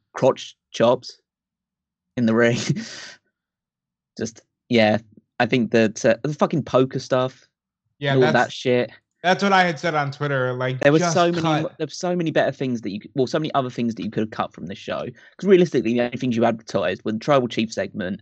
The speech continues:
Speaker 1: there's gonna be a few legends on the show, the steel cage match, and the United States title match. Everything else in the show was expendable.
Speaker 2: Like, just cut the poker segments. That's what I had said on Twitter.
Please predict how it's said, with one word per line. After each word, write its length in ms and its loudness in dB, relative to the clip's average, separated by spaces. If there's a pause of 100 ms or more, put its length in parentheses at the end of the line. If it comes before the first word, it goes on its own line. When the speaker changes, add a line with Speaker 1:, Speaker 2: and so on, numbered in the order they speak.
(180)
Speaker 1:
there's 100 -12
gonna 120 2
be 40 6
a 60 2
few 180 0
legends 340 4
on 120 -2
the 80 -4
show, 500 -2 (440)
the 120 4
steel 280 4
cage 340 0
match, 320 -4
and 80 -2
the 40 0
United 280 -4
States 200 -8
title 280 -4
match. 240 -6
Everything 240 2
else 180 -2
in 60 -6
the 60 -4
show 220 -4
was 160 -8 (220)
expendable. 680 -6 (1160)
Speaker 2:
Like, 240 -2
just 460 -4 (640)
cut 420 -6 (200)
the 340 -4
poker 500 -4
segments. 480 -8
That's 180 -2
what 100 2
I 80 6
had 160 2
said 140 0
on 160 -2
Twitter. 500 -4